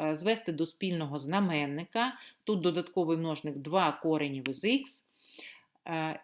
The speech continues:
і тоді у нас буде тут два коренів із х помножити на корінь із х, це буде просто два х. Отже, зверху два х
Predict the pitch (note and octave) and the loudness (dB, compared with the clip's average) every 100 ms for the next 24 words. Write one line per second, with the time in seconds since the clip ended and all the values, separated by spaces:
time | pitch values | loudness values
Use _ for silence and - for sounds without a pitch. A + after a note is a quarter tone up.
0 | _ C#4 B3+ B3 - _ - G#3 F#3+ B3+ | _ 2 4 4 0 _ 0 0 4 6
1 | D#4+ - F#3+ G3 G3 F#3+ - E3 F#3+ F#3 | 6 4 2 4 4 2 -4 -6 -2 -2
2 | F3 A#3 D4+ D#4+ - - G3+ F3 F3 E3 | 6 6 6 0 -8 -2 -2 0 -4 -2
3 | G3+ A#3 G3 G#3+ G3+ G3 F#3 F3 E3+ G3 | 2 4 4 4 4 6 2 2 0 -2
4 | G3 - E3+ F3 E3 D#3+ D#3+ D#3+ F3 E3 | -4 -4 -2 -2 -4 -6 -6 -4 2 2
5 | D#3 D3 C#3+ C4 C#4+ - - D#3 C#3 D#3+ | 2 0 -2 0 0 -2 -2 -2 0 -2
6 | G#3+ A#3+ B3+ C#4 - D#3+ G3 - G#3 D#3+ | 4 4 4 0 -2 0 0 0 -4 -2
7 | C#3+ D3+ E3+ - D3+ C#3 - - - - | 2 2 2 -2 -4 -4 -12 -10 -10 -10
8 | - - F#3 C#3+ D3+ C#3+ F#3 E3 - C#3 | -16 0 2 4 0 4 6 6 4 -6
9 | C#3+ F3+ F3+ - A3 C4+ - | -2 2 2 2 0 -2 -2